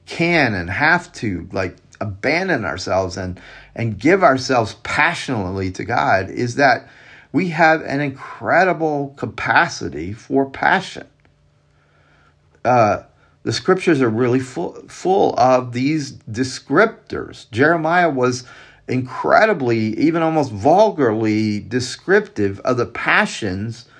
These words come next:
which are spiritual passions. But if you take that spiritual capacity that you have for passion and you throw it into something that is, is, is, uh, just fleshly or,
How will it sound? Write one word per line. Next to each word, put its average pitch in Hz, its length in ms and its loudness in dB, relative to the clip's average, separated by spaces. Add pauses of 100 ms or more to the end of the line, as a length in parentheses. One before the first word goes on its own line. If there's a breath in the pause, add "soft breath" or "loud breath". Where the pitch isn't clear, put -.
(400 loud breath)
which 139 200 2
are - 120 6
spiritual 214 840 0
passions. 101 920 -2 (460 soft breath)
But 143 180 4
if 175 280 4
you 180 120 -2
take 180 360 0
that 139 240 2
spiritual 165 920 2
capacity 147 800 -2
that 107 160 -2
you 107 100 0
have 143 300 2
for 107 140 -6
passion 113 760 -2 (420 loud breath)
and 135 200 0
you 131 80 0
throw 165 380 2
it 147 100 0
into 143 340 0
something 135 800 -2 (400 soft breath)
that 120 240 4
is, 107 240 -4
is, 113 560 -4
is, 107 360 -2
uh, 87 340 -2 (340)
just - 540 -2 (200)
fleshly 107 840 -2
or, 62 320 -6